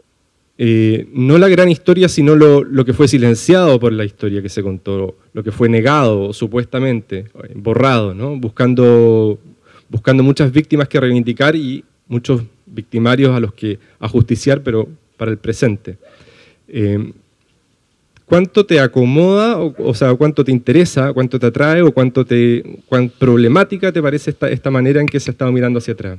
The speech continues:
¿no? De, esta manera de traer el, el presente, a, el pasado al presente?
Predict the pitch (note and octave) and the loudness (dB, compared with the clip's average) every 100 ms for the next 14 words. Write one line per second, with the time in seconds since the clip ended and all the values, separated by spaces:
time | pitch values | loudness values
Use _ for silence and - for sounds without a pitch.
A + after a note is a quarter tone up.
0 | G2+ A2+ C3+ A#2+ A2+ E3+ C#3 - A#2+ C#3+ | -12 -10 -6 -4 -4 -6 -8 -2 0 2
1 | E3 D3+ C#3 C#3+ C3+ B2 A2+ A#2 - B2 | 0 0 0 0 -2 -4 -6 -8 -4 -4
2 | B2 C3 - G2+ - - - - A2 B2 | -4 -6 -8 -12 -20 -20 -10 -8 -6 -2
3 | B2+ A#2+ G#2+ - F#2+ - | -2 -2 -8 -12 -16 -16